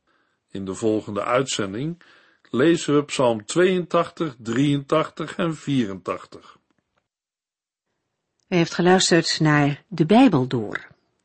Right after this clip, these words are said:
Speaker 2: in het Nederlands vertaald en bewerkt door Transworld Radio. Een programma waarin we in vijf jaar tijd de hele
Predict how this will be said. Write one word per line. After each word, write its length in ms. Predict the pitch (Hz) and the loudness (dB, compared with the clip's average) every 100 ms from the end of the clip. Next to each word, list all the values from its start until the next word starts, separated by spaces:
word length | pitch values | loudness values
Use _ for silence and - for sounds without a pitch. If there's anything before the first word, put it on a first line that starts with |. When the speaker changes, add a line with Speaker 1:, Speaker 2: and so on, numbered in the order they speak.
| _ _ - | _ _ -4
Speaker 2:
in 120 | 156 | 0
het 100 | 147 | 4
Nederlands 360 | 180 190 175 | 6 6 2
vertaald 400 | - 160 160 175 | 0 2 4 4
en 100 | 170 | 2
bewerkt 460 | 143 143 143 - - | 0 0 0 -2 -4
door 200 | 135 123 | -4 -4
Transworld 640 | - 151 135 - 127 120 | 0 2 2 0 -4 -4
Radio. 520 | 131 127 120 113 101 - _ - - - - - - | -4 -2 -2 -6 -10 -16 _ -20 -20 -20 -20 -14 -6
Een 100 | 190 | 0
programma 460 | 226 262 269 277 | 4 6 8 8
waarin 260 | 240 214 208 | 6 4 4
we 100 | 185 | 4
in 200 | 160 139 | 2 0
vijf 360 | - 226 262 | 4 4 4
jaar 180 | 208 175 | 4 0
tijd 420 | - 135 127 - - | 0 -2 -2 -6 -10
de 100 | 135 | -8
hele 480 | - 151 143 131 | -2 0 0 -2